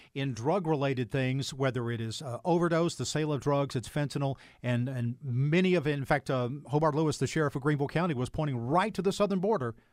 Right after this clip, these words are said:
Once again, a liberal, Democrat, liberal, progressive policy that is a ri-, the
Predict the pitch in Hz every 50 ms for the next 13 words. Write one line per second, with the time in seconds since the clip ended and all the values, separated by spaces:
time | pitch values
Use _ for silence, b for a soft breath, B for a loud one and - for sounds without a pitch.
0 | b b 113 120 147 - 196 185 208 202 170 131 127 107 87 131 139 151 185 190
1 | 196 190 b b b 120 113 156 180 208 - 185 175 180 151 135 135 151 165 180
2 | 185 - - 131 117 143 160 - - 175 - - 220 226 190 143 - 139 127 120
3 | b b b b b 131 131 131 123 101 127 117 135 147 - 127 113 127 123